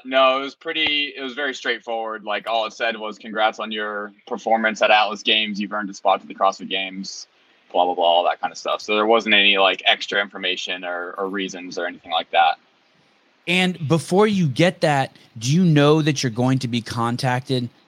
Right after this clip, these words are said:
Speaker 2: Like, does someone call you and be like, "Hey, check your inbox," or is, is just, it's there?
Speaker 1: Um, I got a text, like, after,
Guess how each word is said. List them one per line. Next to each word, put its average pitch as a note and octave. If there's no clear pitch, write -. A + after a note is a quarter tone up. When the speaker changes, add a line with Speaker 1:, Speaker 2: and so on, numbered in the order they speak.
Speaker 2:
Like, B2
does C3+
someone D3
call C3
you B2
and B2
be A#2+
like, A2+
"Hey, A#2+
check A#2
your A2
inbox," A#2
or A2
is, G#2
is A2
just, -
it's A2
there? F2+
Speaker 1:
Um, A#2+
I C3+
got E3
a B2
text, -
like, A#2
after, C3